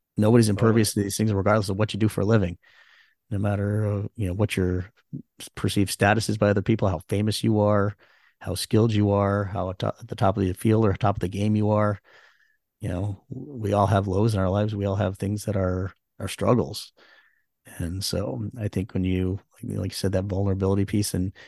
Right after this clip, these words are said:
Speaker 1: and showing everybody that, yeah, I mean, even though I'm, I'm a high performer, I got on top of the game, but yeah, there's still times when I struggle. There's still times when I have doubt. There's still times when I have imposter syndrome.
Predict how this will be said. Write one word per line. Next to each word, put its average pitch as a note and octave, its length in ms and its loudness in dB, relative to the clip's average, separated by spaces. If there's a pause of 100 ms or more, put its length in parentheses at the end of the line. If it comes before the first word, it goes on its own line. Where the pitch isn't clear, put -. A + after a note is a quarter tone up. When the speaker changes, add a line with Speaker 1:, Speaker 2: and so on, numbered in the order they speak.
(340)
Speaker 1:
and E2+ 120 -2
showing G2+ 260 4
everybody G2 400 2
that, F2+ 180 0
yeah, G#2 240 2
I G2+ 140 0
mean, G2 400 -4
even G#2 220 -2
though G2 180 2
I'm, F#2+ 280 0 (280)
I'm G2+ 120 -2
a F#2 40 -2
high G2 120 2
performer, G2+ 420 0
I G2 60 2
got F#2 160 2 (100)
on G#2+ 380 -2
top G2 140 2
of G#2 60 -4
the A2 80 -6
game, G#2+ 260 2
but F#2+ 180 -4 (540)
yeah, A2+ 140 6
there's F#2+ 140 0
still F#2+ 200 0
times F#2+ 340 2
when G2 600 2 (160)
I - 100 -4
struggle. A2 520 0
There's G#2+ 140 -8
still - 180 -8
times G2 240 0
when G2 100 0
I F#2+ 40 4
have G2 140 0
doubt. F#2+ 380 2
There's G#2 140 -6
still - 180 -12
times G2+ 240 -6
when G2 120 -2
I - 20 -2
have F#2+ 140 -2
imposter G2 440 -4
syndrome. F#2 440 -4